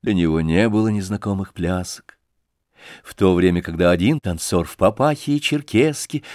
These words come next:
воздушно носился между бочками, закидывая за голову то одну, то другую руку, а его друзья прихлопывали в такт и подкрикивали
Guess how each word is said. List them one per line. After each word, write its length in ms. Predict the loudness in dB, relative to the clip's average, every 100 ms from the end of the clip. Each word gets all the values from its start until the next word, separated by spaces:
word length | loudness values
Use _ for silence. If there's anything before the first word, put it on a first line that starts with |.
| -4
воздушно 800 | 4 4 4 0 0 0 2 2
носился 720 | 2 0 -4 -4 -4 -2 0
между 360 | 2 2 2 0
бочками, 640 | 4 4 4 0 0 0 -4 -10
закидывая 680 | 2 4 4 4 6 8 8
за 360 | 6 6 8 6
голову 240 | 6 4
то 140 | 6 4
одну, 440 | 4 4 4 4
то 100 | 2
другую 540 | 2 4 6 8 8
руку, 500 | 8 6 4 2 -4 -8 -20 -6
а 140 | -4
его 140 | -2
друзья 360 | 0 0 2 0
прихлопывали 840 | 0 -2 -2 -2 2 2 2 -2 -2
в 120 | -6
такт 520 | 2 4 4 0 -4
и 40 |
подкрикивали 920 | -4 -4 -2 -2 0 -2 4 6 6